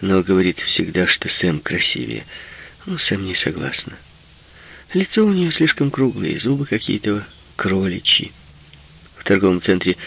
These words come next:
четвертую дырку не прокалывают", сказала Дон. "Боятся попасть в хрящик. Даже медсестра из больницы не согласилась бы. Но мне можно, у меня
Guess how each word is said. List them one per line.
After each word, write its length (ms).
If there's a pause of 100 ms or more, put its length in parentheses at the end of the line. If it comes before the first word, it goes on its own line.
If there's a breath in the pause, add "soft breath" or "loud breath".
(300 loud breath)
четвертую 580
дырку 340
не 100
прокалывают", 680
сказала 380
Дон. 240 (440 loud breath)
"Боятся 360
попасть 420
в 60
хрящик. 540 (520 loud breath)
Даже 240
медсестра 540
из 140
больницы 540
не 100
согласилась 580
бы. 120 (760 loud breath)
Но 80
мне 200
можно, 380
у 60
меня 280